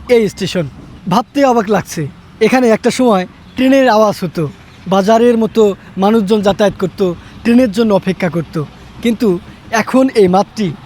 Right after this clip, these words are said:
হাহাকার হয়ে পড়ে আছে, নেই কোনো মানুষজন, নেই কোনো কোলাহল। কুড়িগ্রামের এই গ্রামে আসলে আপনি বুঝতেই পারবেন না আপনি কখন ভারতের মধ্যে ঢুকে গেছেন বা কখন বাংলাদেশে চলে এসেছেন।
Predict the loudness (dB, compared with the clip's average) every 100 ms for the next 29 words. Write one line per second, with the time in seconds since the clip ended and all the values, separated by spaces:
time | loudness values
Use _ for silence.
0 | -20 -8 -2 0 2 2 2 2 0 0
1 | 0 -2 -4 -8 -8 -10 -10 -6 -2 -2
2 | 0 0 0 0 -2 0 -2 -2 -8 -10
3 | -6 -6 -4 -4 -2 0 0 0 -4 -8
4 | -16 _ 0 2 4 2 2 0 _ 0
5 | 2 2 2 2 0 0 0 -2 _ -4
6 | 0 2 2 0 0 2 2 2 0 0
7 | -2 _ -6 -2 0 0 0 0 0 -4
8 | _ -10 -2 -2 0 0 2 0 -2 -2
9 | 0 0 -2 -4 -6 _ -4 0 0 0
10 | -2 -2 -14 -6 -2 0 2 0 -2 0
11 | 0 -2 -4 -6